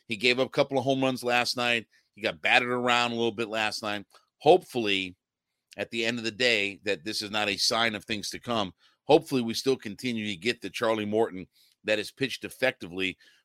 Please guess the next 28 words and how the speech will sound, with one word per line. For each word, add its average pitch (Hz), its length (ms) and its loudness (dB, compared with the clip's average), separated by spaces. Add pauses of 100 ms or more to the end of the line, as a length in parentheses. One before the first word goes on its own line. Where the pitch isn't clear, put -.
(120)
for 123 180 4
this 101 160 -4
ball 101 260 2
club. 67 340 -10 (160)
And 95 120 -6
hopefully, 101 580 0 (380)
again, 90 460 2 (440)
we 87 200 -10 (160)
don't 113 280 0
have 110 220 0
any 117 180 2
more 117 200 2
of 107 60 0
these 104 200 -6
issues 107 320 -6
with 98 140 -6 (360)
Charlie 113 260 4
Morton 113 320 2
giving 101 240 -4
up 101 140 -2
a 98 60 2
lot 101 280 2
of 92 60 -2
home 107 260 -4
runs 104 300 -2
in 92 100 -2
a 87 80 -4
start. - 460 4